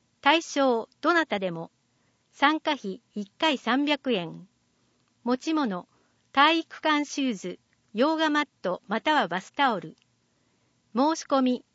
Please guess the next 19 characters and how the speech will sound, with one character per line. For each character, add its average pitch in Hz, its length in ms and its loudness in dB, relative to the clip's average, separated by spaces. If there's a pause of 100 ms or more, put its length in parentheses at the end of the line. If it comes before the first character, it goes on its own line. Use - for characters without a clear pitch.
(140)
当 285 200 4
日 277 260 -4
受 247 240 -2
付。 - 340 -6 (600)
問 285 260 0
い 285 60 0
合 277 60 4
わ 254 120 2
せ、 214 300 -8 (360)
春 339 240 2
田 214 160 -4
西 190 420 -8
ス - 160 -20
ポ 302 160 2
ー 311 40 0
ツ - 120 -16
セ 277 160 0
ン 240 80 0
タ 165 500 -8